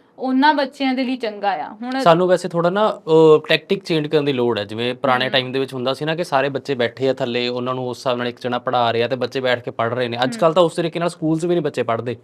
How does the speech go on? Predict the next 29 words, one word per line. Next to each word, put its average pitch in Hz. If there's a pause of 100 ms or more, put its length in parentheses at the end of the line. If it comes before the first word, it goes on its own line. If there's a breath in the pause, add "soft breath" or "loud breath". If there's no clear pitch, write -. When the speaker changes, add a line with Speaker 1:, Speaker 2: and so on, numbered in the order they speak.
(140)
Speaker 1:
ਬਿਲਕੁਲ। 226
Speaker 2:
ਤਰੀਕਾ 170
ਡਿਫਰੈਂਟ, 160
ਥੋੜ੍ਹੀ 160
ਟੈਕਨੋਲੋਜੀ 135
ਯੂਜ਼ 135
ਕਰਕੇ, 131
ਥੋੜ੍ਹਾ 131
ਜਿਹਾ 139
way 139
of 175
teaching 147
change 139
ਕਰਦੇ 127
ਨੇਗੇ, 123
ਤਾਂ 156
ਉੱਦਾਂ 165
ਮੇਰੇ 185
ਖਿਆਲ 180
ਨਾਲ 180
ਕੁਛ 180
ਚੇਂਜ 143
ਕਰਨਾ 120
ਚਾਹੀਦਾ 117
ਗੁਰਦੁਆਰਾ 123
ਸਾਹਿਬ 113
ਦੇ 110
ਵਿੱਚ 107
ਵੀ। 110